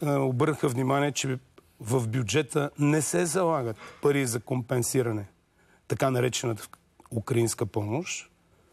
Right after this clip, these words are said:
Тогава колегите от Националната асоциация на зърнопроизводителите, а, не ги подкрепиха и обясниха как правителството си върши добре работата и изпълнява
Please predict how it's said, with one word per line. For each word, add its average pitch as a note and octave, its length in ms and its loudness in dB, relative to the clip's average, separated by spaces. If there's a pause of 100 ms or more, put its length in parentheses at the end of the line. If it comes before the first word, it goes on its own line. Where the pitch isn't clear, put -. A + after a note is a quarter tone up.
(260)
Тогава E3+ 300 4
колегите E3 540 2
от B2+ 280 0
Националната C#3 500 0
асоциация B2+ 380 0
на - 20 0
зърнопроизводителите, D#3 1000 0 (600)
а, - 60 4 (240)
не D#3+ 180 2
ги D#3+ 100 2
подкрепиха E3 640 -2
и - 20 4
обясниха D#3 500 2
как F3 260 0
правителството E3 480 0
си - 120 0
върши B2+ 320 0
добре A#2+ 260 2
работата B2 400 0
и E3 40 4
изпълнява E3 840 0